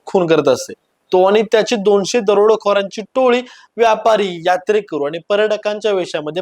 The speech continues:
प्रवेश करायची. ते मोठ्या काफल्यांमध्ये मिसळून जायची आणि योग्य संधी मिळताच त्यांच्यावरती हल्ला करायचे.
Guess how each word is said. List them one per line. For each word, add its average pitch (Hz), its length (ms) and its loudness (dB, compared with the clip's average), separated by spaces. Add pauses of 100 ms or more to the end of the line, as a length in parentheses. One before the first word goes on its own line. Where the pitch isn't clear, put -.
प्रवेश 147 360 -2
करायची. 110 340 -8 (320)
ते 294 60 4
मोठ्या 277 480 2
काफल्यांमध्ये 247 800 2
मिसळून 233 500 2
जायची 156 380 0
आणि 170 280 -4
योग्य 196 340 0
संधी 196 360 -2
मिळताच 185 520 -2 (260)
त्यांच्यावरती 240 500 0
हल्ला 202 260 4
करायचे. 156 380 -2